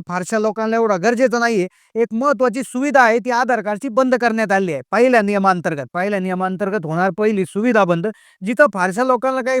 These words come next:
फ-, जास्त गरज पडत नाही. पण दुसरा नियम आणि तिसरा नियम खूप महत्त्वाचा आहे, कारण की तिसरा नियम पाळला नाही तर डायरेक्ट दहा हजार रुपये दंड आणि तीन वर्षाची जेल होणार आहे. आता पहिला नियम पाहूयात. पहिल्या नियमांतर्गत काय आहे,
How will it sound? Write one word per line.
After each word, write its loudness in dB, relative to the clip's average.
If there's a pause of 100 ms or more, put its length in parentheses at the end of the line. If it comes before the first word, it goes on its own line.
(100)
फ-, -2
जास्त 0
गरज 4
पडत 0
नाही. -8
पण -4
दुसरा -2
नियम -4
आणि -4
तिसरा -2
नियम -4
खूप -4
महत्त्वाचा -2
आहे, -4
कारण -2
की -6
तिसरा -4
नियम -4
पाळला 2
नाही -6 (300)
तर -4
डायरेक्ट 4
दहा 6
हजार 4
रुपये 2
दंड 0
आणि 0
तीन -4
वर्षाची -2
जेल 4
होणार 0
आहे. -2 (320)
आता -2
पहिला 2
नियम -2
पाहूयात. 0 (360)
पहिल्या 2
नियमांतर्गत -2
काय 4
आहे, 0